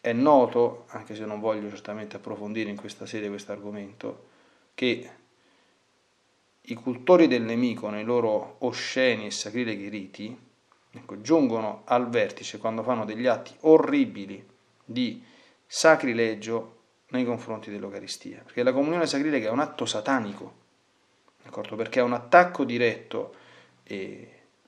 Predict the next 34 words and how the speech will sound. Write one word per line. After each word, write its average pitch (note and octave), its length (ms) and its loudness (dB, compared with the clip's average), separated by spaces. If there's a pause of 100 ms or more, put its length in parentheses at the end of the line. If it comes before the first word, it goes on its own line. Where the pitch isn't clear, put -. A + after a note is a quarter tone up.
(480)
al C3+ 260 2
cuore C3+ 460 10
di G2 140 -8
Gesù, G#2 680 -10 (680)
che E3+ 400 2
ha A2 140 -2
potuto E3 280 -2
istituire C#3+ 360 2
l'Eucaristia B2 460 4
soltanto D3+ 520 0
perché B2 220 -4
si A#2 80 -8
è A2+ 60 -10
fatto A2+ 340 -6
uomo C#3+ 200 0
e C3 40 -4
perché A2+ 280 -10
è - 20 -8
morto B2 400 -2
per G2+ 180 -12
noi. A2+ 320 -4 (1000)
Ed - 140 -8
essendo F3 320 4
l'incarnazione B2 960 2
e - 60 -12
appunto C3+ 460 -6
la G#2 100 0
morte C3+ 300 2
per A2+ 80 -2
la A2+ 60 0
nostra B2+ 220 -2
salvezza A2 540 -4
ciò B2 300 0
che, A2+ 280 -4